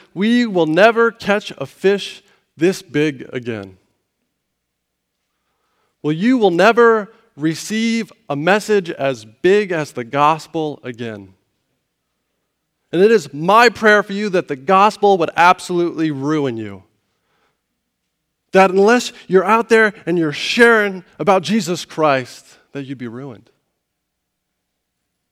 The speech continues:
The believers were made up of men who wouldn't just believe anything.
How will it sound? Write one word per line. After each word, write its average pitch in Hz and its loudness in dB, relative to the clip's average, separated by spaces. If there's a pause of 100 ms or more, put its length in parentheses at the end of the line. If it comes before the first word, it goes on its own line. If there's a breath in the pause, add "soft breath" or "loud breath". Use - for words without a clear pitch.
(2250)
The 139 -8
believers 175 -2
were 147 -12
made 151 -8
up 156 -10
of 123 -16
men 160 -6
who 131 -10
wouldn't 175 -8
just 175 -8
believe 147 -8
anything. 110 -14